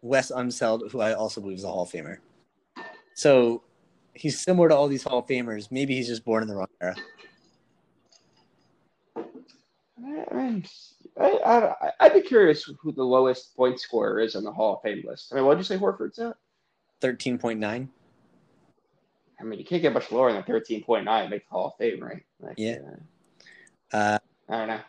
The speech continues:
Speaker 2: It's like the Iguodala case. Sorry for spoiling your
Speaker 1: I don't know how this
Speaker 2: plans.
Speaker 1: works. So Sigma is an eighty-seven percent Hall of Fame probability. I don't know if he's in or not, but this is eighty-seven percent.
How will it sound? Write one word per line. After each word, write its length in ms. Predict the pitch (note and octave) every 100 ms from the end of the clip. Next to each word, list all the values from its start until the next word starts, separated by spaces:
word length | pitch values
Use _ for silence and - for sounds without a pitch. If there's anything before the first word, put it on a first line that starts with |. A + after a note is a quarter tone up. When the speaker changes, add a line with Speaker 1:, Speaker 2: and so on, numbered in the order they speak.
| _
Speaker 2:
It's 80 | C#3+
like 120 | C3+
the 100 | C3+
Iguodala 460 | A#2 A2 A#2+ G#2
case. 440 | - G#2+ G#2+ - - _ _ _ _ _ _
Sorry 360 | - A2+ A2+ A2
for 100 | C#3
spoiling 380 | - D#3+ D3+ D#3
your 180 | E3 E3 F#3
Speaker 1:
I 80 | E3
don't 100 | F3
know 80 |
how 80 | E3
this 140 | D3+ C#3
Speaker 2:
plans. 180 | C#3+
Speaker 1:
works. 220 | - - -
So 100 | C#3
Sigma 480 | - F#3 F3+ D#3 C#3 -
is 180 | B2+
an 60 | C3+
eighty-seven 460 | C#3 C3+ B2 C3 B2
percent 340 | A2+ - G2+
Hall 180 | - G#2
of 60 | G2
Fame 160 | G#2
probability. 580 | G2+ F2 F#2 F#2 F2+ F2+ _ _ _
I 60 | B2+
don't 80 | B2
know 80 |
if 60 | A2
he's 120 | A2
in 100 | A2 G2+
or 40 |
not, 240 | F#2 F2+ - _ _ _ _ _ _ _
but 260 | - G2 F#2+ _ _ _ _ _ _ _ _
this 180 | A#2+ A2
is 60 | -
eighty-seven 460 | A#2 A#2 - G#2+ G#2+
percent. 380 | F#2+ - C#2+